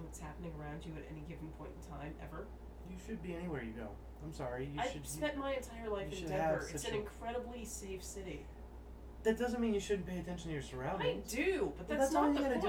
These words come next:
Speaker 2: do in New Orleans. Pay attention to your surroundings.
Speaker 1: I would have to be on high alert
Speaker 2: No, you
Speaker 1: a thousand percent
Speaker 2: wouldn't.
Speaker 1: of the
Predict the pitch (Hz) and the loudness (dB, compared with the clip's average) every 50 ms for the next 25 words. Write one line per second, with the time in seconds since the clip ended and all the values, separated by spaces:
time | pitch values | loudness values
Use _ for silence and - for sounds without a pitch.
0 | 196 175 156 151 139 127 123 120 135 165 185 - - - - - - - 196 208 | 6 6 6 4 4 4 2 2 0 0 -2 -4 -8 -10 -12 -10 -4 0 0 2
1 | 220 233 226 220 233 226 226 226 - 233 233 240 233 - - - - 381 453 508 | 2 2 0 0 2 0 0 0 -2 -2 -4 -2 -2 -4 -2 2 4 6 6 8
2 | - - - - 453 453 - 427 415 403 392 320 277 - - - 277 339 440 440 | 6 6 4 4 0 -2 0 4 6 6 8 8 6 4 0 -4 -2 0 2 2
3 | 339 254 254 277 302 277 214 - - - - - - - 185 185 180 190 185 180 | 2 2 2 2 2 2 2 -2 -4 -6 -12 -12 -10 -8 -4 -2 0 0 0 2
4 | 165 165 277 285 302 - - 349 - - 302 294 - 311 285 277 254 247 - - | 4 6 6 6 6 6 4 2 0 0 0 -2 0 0 0 0 0 -2 -4 -4
5 | - | -2